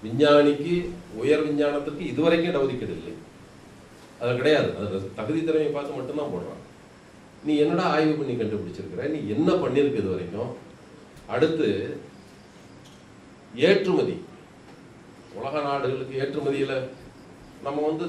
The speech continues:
தகுதி திறமைக்கெல்லாம் ஏற்றுமதி பண்ணணும்ல. அதுல ஏதாவது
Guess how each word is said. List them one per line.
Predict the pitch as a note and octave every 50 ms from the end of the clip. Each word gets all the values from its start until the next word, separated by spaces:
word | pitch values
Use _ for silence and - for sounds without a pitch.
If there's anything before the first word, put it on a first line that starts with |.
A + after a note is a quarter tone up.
| E3
தகுதி | C#3+ C#3 E3 E3 E3 E3
திறமைக்கெல்லாம் | D#3+ D#3 D#3 D3+ D3+ D3 D3+ D#3 D#3 E3+ D#3+ D#3+
ஏற்றுமதி | D#3+ D#3+ D#3+ D#3 D3 C#3+ C#3+
பண்ணணும்ல. | C3+ C3 C3 B2+ B2 B2+ A#2+ A2 - - - - - - - - - - - - - - - - - - -
அதுல | D3 D#3 D#3+ D#3
ஏதாவது | D#3+ - F3 E3